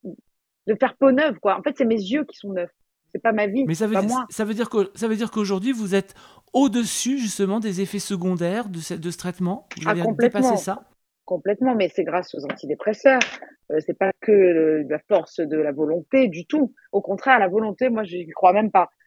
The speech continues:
Speaker 1: Moi, je crois au désir. Donc, euh, si on a le désir d'être heureux, si on a le désir de, d'arrêter de boire, si on a le désir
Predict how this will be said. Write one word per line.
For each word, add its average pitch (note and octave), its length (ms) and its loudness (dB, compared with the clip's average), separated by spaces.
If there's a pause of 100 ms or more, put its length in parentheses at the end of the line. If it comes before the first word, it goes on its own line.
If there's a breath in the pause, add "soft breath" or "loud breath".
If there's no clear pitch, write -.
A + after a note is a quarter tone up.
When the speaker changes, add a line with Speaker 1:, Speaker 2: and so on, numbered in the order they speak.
(120)
Speaker 1:
Moi, G3+ 100 2
je - 60 -6
crois - 180 2
au G#3 40 4
désir. F#3+ 480 0 (360)
Donc, G3 200 -4
euh, F#3+ 60 0
si - 180 -8
on A3+ 140 -2
a G#3+ 80 2
le G#3 100 2
désir A3+ 680 0
d'être F#3+ 280 -4
heureux, F3+ 260 0
si F3 120 -10
on F#3 60 -4
a F3 60 0
le E3 200 -8
désir A3 640 0
de, E3 140 -4
d'arrêter F3+ 400 -2
de E3+ 120 -14
boire, F3+ 280 4
si - 140 -20
on F3 40 -10
a E3+ 80 -4
le E3 140 -8
désir G#3+ 440 2